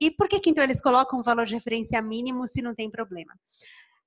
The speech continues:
É, eles colocam um valor de referência mínimo porque a maioria da população tem esse, tá dentro dessa faixa.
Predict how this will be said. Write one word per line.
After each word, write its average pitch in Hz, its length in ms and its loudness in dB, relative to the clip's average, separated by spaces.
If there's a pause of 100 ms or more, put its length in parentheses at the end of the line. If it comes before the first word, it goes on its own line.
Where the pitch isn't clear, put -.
(140)
É, 240 960 6
eles 381 160 4
colocam 277 420 4
um 233 40 -4
valor 214 240 2
de 190 80 -8
referência 190 480 -8
mínimo 269 440 -2
porque 294 200 -4
a 349 80 6
maioria 240 560 4
da 226 80 0
população 262 760 -2 (160)
tem 302 300 4
esse, 302 200 -2 (160)
tá 277 140 4
dentro 294 380 0
dessa 277 280 2
faixa. 226 640 0